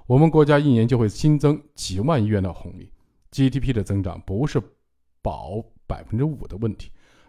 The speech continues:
达到百分之六理所当然。当下，除了要推动一些需求侧的调控以外，很重要的是要在供给侧上下功夫。因为供给侧的改革是结构性的改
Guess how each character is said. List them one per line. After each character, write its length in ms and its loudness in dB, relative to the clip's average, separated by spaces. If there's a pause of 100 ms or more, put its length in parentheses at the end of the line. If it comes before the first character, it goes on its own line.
达 220 4
到 160 4
百 160 -4
分 100 0
之 60 2
六 180 2 (140)
理 200 -2
所 200 -6
当 180 -16
然。 100 -20 (360)
当 180 -4
下， 180 -10 (320)
除 140 4
了 100 6
要 220 4
推 220 0
动 160 4
一 40 2
些 220 2
需 220 -2
求 180 -2
侧 140 -2
的 100 -2
调 320 -6
控 220 -2
以 80 -4
外， 180 -14 (420)
很 380 -2
重 220 2
要 120 0
的 120 -12
是 120 -4
要 80 0
在 140 -4
供 300 0
给 120 -8
侧 280 -4
上 120 -12 (360)
下 180 -6 (100)
功 200 -6
夫。 100 -10 (480)
因 100 4
为 120 8
供 240 2
给 100 -2
侧 160 -4
的 80 -2
改 220 -8
革 180 -16
是 160 -8
结 240 -4
构 160 0
性 140 -2
的 80 -8
改 120 -16